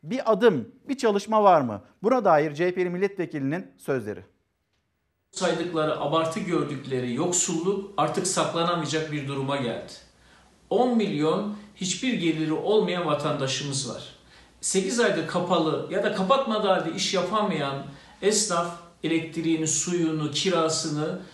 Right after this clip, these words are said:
Speaker 2: ve sosyal güvenlik primini yatıramaz halde.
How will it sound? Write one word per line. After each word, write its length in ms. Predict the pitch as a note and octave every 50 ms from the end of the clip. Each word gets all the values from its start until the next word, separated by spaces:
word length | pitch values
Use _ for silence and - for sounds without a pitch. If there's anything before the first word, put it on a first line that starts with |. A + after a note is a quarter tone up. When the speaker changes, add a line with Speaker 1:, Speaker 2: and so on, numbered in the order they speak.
| - - - _
Speaker 2:
ve 100 | D#3 G3
sosyal 580 | G#3 G3+ - E3+ D#3+ D3+ - - E3 E3 D3 C#3
güvenlik 500 | C#3+ C#3+ C#3 C#3 D3 D#3 F#3+ F#3 - -
primini 360 | - D3+ C3+ C3+ D3 F3+ F#3+
yatıramaz 580 | E3+ C#3 C3 - D3+ D#3 D3+ D3+ D3 B2+ A2+ B2+ A2
halde. 220 | F#2+ F#2 - -